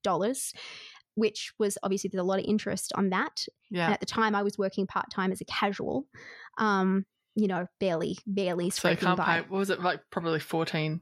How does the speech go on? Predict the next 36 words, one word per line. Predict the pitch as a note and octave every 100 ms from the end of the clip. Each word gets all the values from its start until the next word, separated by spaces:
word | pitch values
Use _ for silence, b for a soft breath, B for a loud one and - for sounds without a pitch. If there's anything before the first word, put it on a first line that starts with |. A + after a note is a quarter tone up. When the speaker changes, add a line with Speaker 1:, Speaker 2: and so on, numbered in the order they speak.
| -
Speaker 2:
nineteen | E3+ D#3+ D#3+ D#3+
percent | D#3+ D3+ D#3
interest | D#3 D#3 E3 D#3
or |
something? | D#3+ D3 F#3 - _ -
Speaker 1:
<sighs> | B B B D4
Um, | A#3+ A#3 A3 G#3+ - -
p-, | - -
probably. | G3 D#3+ F3+ G#3+
I |
mean, | A3+
it | G#3+ A#3
would | G#3+
have | - -
compounded | - A3 G3+ G#3+ F#3+ G3+
<laughs> |
at | D4 - F4 - -
that | E4 -
Speaker 2:
Yeah. | F4+ E4 D4+
Speaker 1:
point. | D4+ D#4+ -
So | - - B3 C4 C#4 B B B -
it | C#4
was | D4+
a | D4+
lot. | A#3+ A#3+
I | B3
was | C4+ -
j-, | - A#3+ C4 A3+
just | - G#3+ B3 -
covering | C4+ G#3 G#3+ G3+
the | F#3
interest, | F#3 - F#3 - -
but | G#3
I | G3
wasn't | G3+ G3+ G3
getting | F3+ F3 G#3+